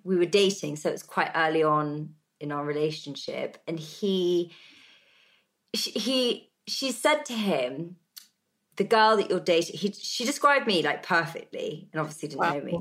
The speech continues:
Speaker 1: And then also said, she was like, "She's not taking covid that seriously, and she needs to watch out 'cause she's
Speaker 2: Mm-hmm.
Speaker 1: about to get it. In fact, I think you both are." And then said that we were about to go on holiday together,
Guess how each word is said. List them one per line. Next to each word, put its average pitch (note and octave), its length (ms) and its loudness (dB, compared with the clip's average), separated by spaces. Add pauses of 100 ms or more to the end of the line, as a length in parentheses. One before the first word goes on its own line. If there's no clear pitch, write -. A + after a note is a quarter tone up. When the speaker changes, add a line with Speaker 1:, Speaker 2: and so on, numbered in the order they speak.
Speaker 1:
And G3 160 4
then G3+ 160 4
also G#3+ 300 2
said, F3 300 0
she - 120 -8
was F3 100 -6
like, E3 160 0
"She's G3 360 -2
not G#3 260 2
taking F#3 600 0
covid F#3+ 600 2 (600)
that D3+ 180 0
seriously, F3+ 880 2 (240)
and F3 120 -2
she - 140 -6
needs F3+ 120 0
to F3+ 120 0
watch G3+ 220 8
out D#3+ 200 6
'cause D4+ 100 8
she's A3+ 180 8
Speaker 2:
Mm-hmm. F#3 80 8
Speaker 1:
about D#3 200 4
to - 60 -14
get E3+ 160 2
it. - 100 -4
In D#3 80 -4
fact, D#3 240 -2
I D#3+ 40 -6
think D#3 260 -8
you E3+ 60 -4
both F#3+ 380 4
are." E3 360 -2 (520)
And A3+ 200 4
then E4+ 240 6
said D#3+ 440 2
that G3 140 2
we G3 80 8
were G3 60 6
about F#3 220 2
to - 80 -12
go F#3+ 100 2
on F3 80 0
holiday F#3 440 2
together, - 440 -8